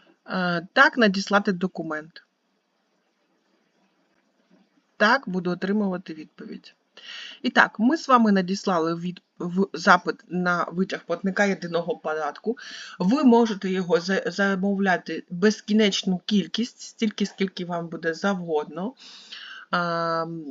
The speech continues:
де його зб-, забирати? Значить, дивіться, у нас тут бокова панель, і у нас з вами є, м, вхідні,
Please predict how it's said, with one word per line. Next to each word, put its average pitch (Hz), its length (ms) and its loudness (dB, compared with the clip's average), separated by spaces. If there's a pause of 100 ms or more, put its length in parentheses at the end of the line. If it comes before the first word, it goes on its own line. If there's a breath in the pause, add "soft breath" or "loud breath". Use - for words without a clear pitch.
(380)
де 214 280 8
його 233 320 6
зб-, 196 420 2
забирати? 185 680 0 (480 loud breath)
Значить, 190 380 0
дивіться, 202 400 0 (380)
у 196 120 2
нас 196 260 6
тут 180 120 -4
бокова 175 480 -2
панель, 165 480 0 (420 soft breath)
і 185 60 -2
у 190 100 4
нас 233 280 6
з 202 60 -4
вами 190 320 2
є, 196 320 0 (420)
м, 165 440 -6
вхідні, 214 720 6